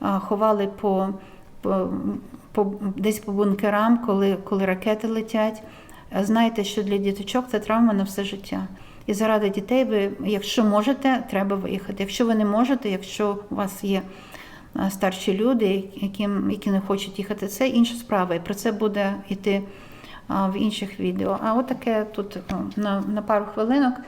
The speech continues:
Якщо хочете, то я про Канаду ма-, багато що можу розказати. А, так що приходьте і користуйтеся моїми відео. Будемо бачитися, хай щастить.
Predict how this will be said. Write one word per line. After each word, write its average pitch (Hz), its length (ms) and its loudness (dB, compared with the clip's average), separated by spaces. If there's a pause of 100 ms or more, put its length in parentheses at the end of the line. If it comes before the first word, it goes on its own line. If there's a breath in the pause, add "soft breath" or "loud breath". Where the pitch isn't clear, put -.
(200 loud breath)
Якщо 208 240 -4
хочете, 247 460 0
то 208 120 -6
я 202 120 2
про 202 160 -8
Канаду 196 360 0
ма-, 196 340 0
багато 196 420 0
що 196 200 -2
можу 190 260 2
розказати. 214 600 -2 (960 loud breath)
А, 196 180 0
так 208 220 0
що 208 280 -2
приходьте 220 600 0
і 208 160 -2
користуйтеся 208 720 -2
моїми 196 420 2
відео. 185 340 -4
Будемо 240 480 4
бачитися, 220 500 -4
хай 208 180 -4
щастить. - 600 -12